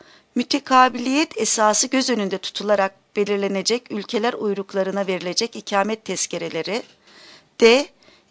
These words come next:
İş ve İşçi Bulma Kurumu aracılığı ile çalışmak üzere yabancı memleketlere giden işçilere yalnız iki yıllık süre için verilen pasaportlar ile aynı süre içinde bu pasaportların refakat hanesine kayıtlı olanlar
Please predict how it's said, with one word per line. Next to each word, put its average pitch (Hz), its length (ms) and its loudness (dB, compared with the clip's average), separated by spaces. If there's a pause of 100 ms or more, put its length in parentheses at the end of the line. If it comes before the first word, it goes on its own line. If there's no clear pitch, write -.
İş - 220 8
ve 302 60 0
İşçi 285 280 4
Bulma 269 220 4
Kurumu 226 340 -2
aracılığı 220 440 0
ile 208 220 -2
çalışmak 220 540 -2
üzere 185 420 -2 (420)
yabancı 247 440 6
memleketlere 226 640 2
giden 196 280 -4
işçilere 196 680 -2 (480)
yalnız 302 480 6
iki - 220 -4
yıllık 269 280 0
süre 220 260 -2
için 202 320 0
verilen 185 340 -2
pasaportlar 214 680 -2
ile 196 360 -4 (460)
aynı 311 300 10
süre 214 240 -2
içinde 190 500 -2 (440)
bu - 40 -20
pasaportların 233 840 0
refakat 226 580 0
hanesine 202 500 -2
kayıtlı 214 460 -4
olanlar 185 720 0